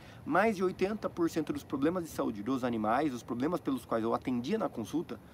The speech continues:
podia ser evitado. Só que grande parte dos animais que chegam ao veterinário, eles chegam lá porque as pessoas, os donos, os tutores, os,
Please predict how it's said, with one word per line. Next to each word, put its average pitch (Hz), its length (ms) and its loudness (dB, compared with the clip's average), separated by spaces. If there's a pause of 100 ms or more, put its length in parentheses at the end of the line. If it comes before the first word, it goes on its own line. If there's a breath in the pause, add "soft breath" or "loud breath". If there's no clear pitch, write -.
(160 loud breath)
podia 165 240 2
ser 170 140 0
evitado. 127 360 2 (460 loud breath)
Só 220 160 2
que - 260 -4 (160)
grande 247 320 2
parte 160 220 2
dos 139 80 -6
animais 117 320 2
que - 160 -14
chegam 214 320 0
ao 160 80 6
veterinário, 135 560 2
eles 135 220 -2
chegam 160 360 2
lá 120 200 2 (260 loud breath)
porque 139 240 2
as 165 140 0
pessoas, 151 600 2
os 139 160 0
donos, 131 460 6
os 139 120 2
tutores, 151 520 4
os, 131 160 -2